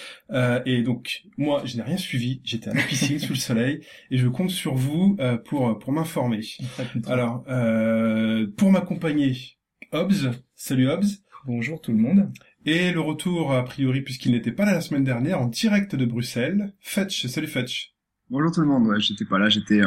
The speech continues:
Speaker 3: en train de ranger mon appartement parisien.
Speaker 1: Ah,
Speaker 3: Voilà.
Speaker 1: tu vas bientôt nous rejoindre pour
Speaker 3: Ouais, tout à fait, c'est ça.
Speaker 1: Donc
Speaker 3: Ouais,
Speaker 1: on
Speaker 3: ouais.
Speaker 1: arrêtera le duplex.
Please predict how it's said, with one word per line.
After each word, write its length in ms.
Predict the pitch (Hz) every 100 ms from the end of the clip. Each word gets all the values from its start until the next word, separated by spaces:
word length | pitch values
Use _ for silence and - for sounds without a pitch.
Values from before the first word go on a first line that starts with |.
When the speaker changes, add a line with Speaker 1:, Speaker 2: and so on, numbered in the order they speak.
| 85
Speaker 3:
en 120 | 101 98
train 260 | - 113
de 380 | 110 98 95 - - - - - - 101 98 117
ranger 420 | 107 104 123 135 151
mon 140 | 127
appartement 380 | 120 120 139 156
parisien. 400 | 131 120 101 87 - - -
Speaker 1:
Ah, 120 | 139
Speaker 3:
Voilà. 160 | 139
Speaker 1:
tu 160 | 123 139
vas 20 |
bientôt 240 | 127 143 143
nous 80 |
rejoindre 460 | 135 127 120 147 - _ - -
pour 160 | 147
Speaker 3:
Ouais, 140 | 135 147
tout 180 | -
à 60 | 127
fait, 160 | - 104
c'est 100 | 120
ça. 240 | 101 95 123
Speaker 1:
Donc 100 | 107
Speaker 3:
Ouais, 60 |
Speaker 1:
on 40 | 90
Speaker 3:
ouais. 60 |
Speaker 1:
arrêtera 280 | 87 131 139
le 40 |
duplex. 720 | 131 123 127 120 - - -